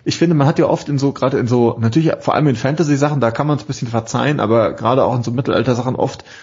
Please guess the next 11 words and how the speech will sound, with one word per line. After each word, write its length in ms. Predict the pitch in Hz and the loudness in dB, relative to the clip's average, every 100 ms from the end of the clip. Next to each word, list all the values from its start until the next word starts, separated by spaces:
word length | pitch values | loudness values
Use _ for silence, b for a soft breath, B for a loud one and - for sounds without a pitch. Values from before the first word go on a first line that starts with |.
| B - | B -4
das 180 | 107 - | -4 -2
Problem, 380 | 117 107 147 127 | -2 2 2 0
dass 160 | 113 | -2
gerade 240 | 117 117 113 | -2 -2 0
die 60 | |
Rüstung 420 | 113 160 - 156 | 0 0 0 -2
und 280 | - 170 - | 0 -2 0
auch 120 | 127 | -2
die 140 | 123 113 | 0 -2
Schwerter 400 | 127 127 151 120 | 0 0 2 -2
f-, 180 | 113 | -6